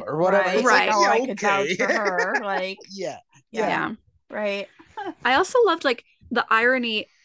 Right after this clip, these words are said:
Speaker 3: when we get to the therapist kill, which was freaking disgusting, by the way.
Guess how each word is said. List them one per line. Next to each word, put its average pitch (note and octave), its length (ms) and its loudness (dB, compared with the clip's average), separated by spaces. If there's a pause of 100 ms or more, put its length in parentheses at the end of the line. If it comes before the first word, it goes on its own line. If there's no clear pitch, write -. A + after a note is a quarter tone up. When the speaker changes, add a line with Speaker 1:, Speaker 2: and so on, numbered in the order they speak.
(140)
Speaker 3:
when B3+ 200 0
we C4 120 -2
get D#4 180 -8
to F#4+ 100 -6
the D4+ 120 -10
therapist A#3+ 760 -4
kill, C#4+ 340 -2
which G#3+ 260 -6
was G#3+ 260 -6 (680)
freaking C#4+ 280 -2
disgusting, A3 960 -6
by F3+ 140 -2
the F#3 100 -2
way. F#3 420 -2